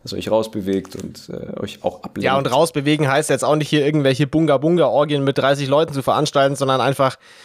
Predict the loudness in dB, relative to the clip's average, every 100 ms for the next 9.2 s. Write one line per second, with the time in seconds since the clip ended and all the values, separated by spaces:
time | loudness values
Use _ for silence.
0 | -14 -2 2 4 4 2 2 4 2 2
1 | 2 2 2 0 2 2 0 2 2 4
2 | 2 -2 -6 -8 -4 0 0 0 -4 -6
3 | -4 -2 -4 -4 -4 -2 0 0 -2 -6
4 | -14 _ _ _ _ _ _ _ _ -2
5 | 0 2 0 0 0 2 2 2 2 -2
6 | 0 0 0 -2 -2 -2 0 0 -2 -4
7 | -2 -2 -2 -4 -2 0 0 -2 -10 -8
8 | -8 -8 -10 -14 -16 -6 -2 0 -2 -2
9 | -4